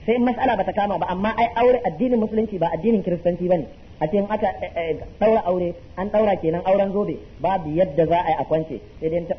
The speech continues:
buwaye ka, ka gudu ka bar gari. Addinin musulunci in ka auri mace, tsanani ya tsanani ka ji ba dama, sai ka sake ta sai ka huta. In ta ji abin ba dama, sai ta nemi ainihin hul'i, ita ma sai ta huta. Saboda babu tsanani a cikin shi.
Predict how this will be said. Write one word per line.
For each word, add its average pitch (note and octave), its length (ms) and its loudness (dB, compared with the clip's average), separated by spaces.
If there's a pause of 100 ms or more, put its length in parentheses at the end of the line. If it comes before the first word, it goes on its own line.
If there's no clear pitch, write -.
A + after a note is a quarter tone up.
buwaye D3 420 4
ka, D#3+ 100 0
ka C#3 80 0
gudu C#3+ 180 0
ka - 80 -4
bar C3 160 0
gari. A#2 160 -2 (1120)
Addinin G#3 360 4
musulunci A3+ 360 2
in G#3+ 120 0
ka B3+ 120 -4
auri G3+ 240 4
mace, D#3 300 0 (340)
tsanani A3 400 4
ya A3+ 160 8
tsanani A3 320 2
ka A#3+ 80 2
ji A#3 80 4
ba A3 160 4
dama, E3+ 320 2 (240)
sai F3+ 100 0
ka F3 140 0
sake F3 240 0
ta E3+ 100 -4
sai D3 140 -2
ka C#3+ 80 0
huta. C3 320 -2 (280)
In A3+ 140 6
ta A#3+ 140 6
ji C4 80 4
abin G#3 240 2
ba G#3+ 180 2
dama, F3+ 360 -2 (200)
sai G#3 140 4
ta A3+ 80 4
nemi F3 240 4
ainihin G#3 400 2
hul'i, B3 480 0 (220)
ita A#3+ 140 0
ma A#3+ 180 0
sai C4+ 100 2
ta B3 80 0
huta. F#3 320 -4 (720)
Saboda A3 280 6
babu G#3+ 280 2
tsanani G3+ 320 -2
a F3+ 80 -6
cikin F3+ 240 -6
shi. C3 140 -12